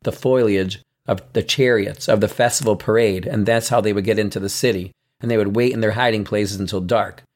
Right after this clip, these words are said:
And then at night, they would open the gates of Massalia, and then the natives would come in and, you know,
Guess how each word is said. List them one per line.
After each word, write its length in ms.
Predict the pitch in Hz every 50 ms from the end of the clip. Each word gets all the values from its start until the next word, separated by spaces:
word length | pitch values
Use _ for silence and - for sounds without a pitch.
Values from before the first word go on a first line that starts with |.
| _ _ -
And 80 | 127 117
then 80 | 110
at 120 | 101 101 98
night, 320 | 107 127 139 147 151 147 147
they 100 | 120 113
would 120 | 110 107
open 240 | 127 139 135 135 117
the 60 | 120
gates 320 | 107 131 143 143 143 147
of 80 | - 110
Massalia, 600 | 110 110 - - 147 156 160 160 165 165 170 160 - _ _ _ -
and 80 | - 113
then 140 | 113 104 101
the 200 | 98 98 - - _ _ _ -
natives 420 | 117 120 131 135 143 135 135 113
would 100 | 127 120
come 200 | - - 139 139
in 160 | 151 156 160 151
and, 320 | 127 113 107 104 143 -
you 120 | - 147 123
know, 260 | 107 104 107 -